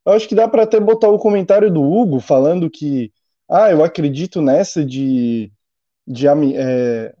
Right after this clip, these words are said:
é, tu tá nessa ainda de amiguinhos emprestar dinheiro? Acorda, amigo." Eu fui irônico, Hugo. Eu não acredito nisso. Mas teve, é, eu acho que foi setenta por cento que ele se elegeu, sessenta, enfim, que acreditaram nessa, né?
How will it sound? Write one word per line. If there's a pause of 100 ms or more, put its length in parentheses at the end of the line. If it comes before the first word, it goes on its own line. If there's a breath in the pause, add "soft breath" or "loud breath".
(140)
é,
tu
tá
nessa
ainda
de
amiguinhos
emprestar
dinheiro?
Acorda,
amigo."
Eu
fui
irônico,
Hugo. (120)
Eu
não
acredito
nisso. (300)
Mas
teve, (240)
é,
eu
acho
que
foi
setenta
por
cento
que
ele
se
elegeu,
sessenta,
enfim, (300)
que
acreditaram
nessa,
né?